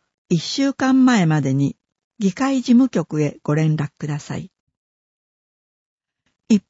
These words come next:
般質問、キャッチ放送。地上デジタル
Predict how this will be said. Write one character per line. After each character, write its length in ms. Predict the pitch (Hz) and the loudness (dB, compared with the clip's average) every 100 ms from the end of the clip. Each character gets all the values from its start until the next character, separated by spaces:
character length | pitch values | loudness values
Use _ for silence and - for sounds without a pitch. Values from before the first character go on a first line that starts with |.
| - | -4
般 220 | 269 285 | 0 0
質 280 | 294 247 208 | -2 -2 0
問、 300 | 156 127 - _ _ _ _ - | 2 2 -2 _ _ _ _ -2
キ 100 | 202 | -2
ャ 80 | |
ッ 40 | - | -2
チ 160 | - 254 | -4 -4
放 220 | 254 220 | -2 -2
送。 460 | 185 143 127 - - _ _ _ _ _ _ _ - | -2 -4 -6 -8 -16 _ _ _ _ _ _ _ 0
地 160 | 240 | 2
上 240 | 240 294 285 | 2 0 0
デ 160 | 277 | 0
ジ 120 | 214 175 | 0 -2
タ 140 | 143 | -4
ル 240 | 135 120 | -4 -8